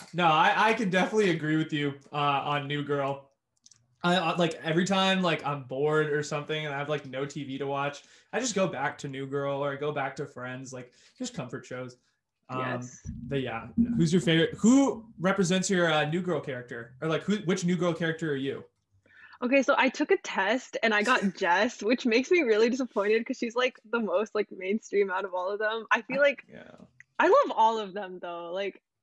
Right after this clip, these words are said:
Speaker 2: Winston is just so weird and, like, Schmidt is so aggressive and Cece's, like,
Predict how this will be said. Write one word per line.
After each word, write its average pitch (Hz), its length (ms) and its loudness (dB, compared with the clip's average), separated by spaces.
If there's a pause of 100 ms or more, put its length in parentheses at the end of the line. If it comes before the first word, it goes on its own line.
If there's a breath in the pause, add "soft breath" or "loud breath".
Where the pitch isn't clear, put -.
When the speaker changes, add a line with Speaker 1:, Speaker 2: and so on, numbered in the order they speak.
(140)
Speaker 2:
Winston 277 520 2
is 285 140 0
just - 180 -6
so 220 220 2
weird 190 500 0
and, 196 120 -4
like, 214 140 -2
Schmidt 208 380 -2
is 214 120 -2
so 202 200 2
aggressive 185 760 0 (580)
and 226 140 0
Cece's, 240 440 4
like, 190 360 0